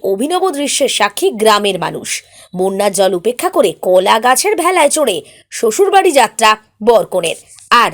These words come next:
তা দেখে রীতিমতো মুগ্ধ স্থানীয়রা। ভেলা ঠেলে নিয়ে এলেন কনের ভাইয়েরা। জানা গেছে, সুষ্ঠুভাবে বিবাহ সম্পন্ন হয়, কিন্তু বিয়ের পর দিন লাগাতার বৃষ্টি, তাতেই গ্রাম প্লাবিত, সড়কপথ জলমগ্ন।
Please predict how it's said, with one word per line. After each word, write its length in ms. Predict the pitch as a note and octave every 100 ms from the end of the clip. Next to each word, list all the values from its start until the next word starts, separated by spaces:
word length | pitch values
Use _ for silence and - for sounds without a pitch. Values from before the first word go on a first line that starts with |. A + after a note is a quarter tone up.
| - G#3+
তা 200 | F#3 F#3
দেখে 380 | F3 - C4+ F#3 F#3+ - - -
রীতিমতো 420 | G3+ G#3+ D#4+ F4 E4+
মুগ্ধ 380 | B3+ D4 B3 C#4+ B3 -
স্থানীয়রা। 560 | - A#3 A3 F3 D#3 D3+ _ _ D#3+
ভেলা 280 | D#3+ E3+ F#3+
ঠেলে 360 | - F3 A3+
নিয়ে 200 | E4+ F#4
এলেন 200 | F4+ A3 D3+ _ _ -
কনের 300 | G#3 G#3+ C4+
ভাইয়েরা। 520 | A#3+ D#4+ G4 A3+ D#3+ - _ _ - - - -
জানা 220 | G#3 B3+ F4
গেছে, 240 | G#4+ E4 D#4
সুষ্ঠুভাবে 580 | - D#4 - G4 G4+ G#4+
বিবাহ 280 | D4 B3+ D4+
সম্পন্ন 440 | - A3+ F#3+ E3 D#3+
হয়, 200 | D#3 D3+
কিন্তু 160 | - F3+
বিয়ের 280 | E3+ D#3+ D#3
পর 160 | F3+ F3+
দিন 200 | F3+ A#3+ D#3
লাগাতার 500 | F3 E3 D#3+ F#3+ A#3
বৃষ্টি, 340 | C4+ D#4+ - E4 - _ - - -
তাতেই 500 | - - G#4 B3+ D4+
গ্রাম 440 | A3+ F#3 G#3 A#3 C4+ A#3 _ -
প্লাবিত, 340 | A#3 C#4 C4+ C4 C4+ -
সড়কপথ 560 | - F#3 G3 - A#3 - -
জলমগ্ন। 540 | F3+ E3+ A3 D4+ B3+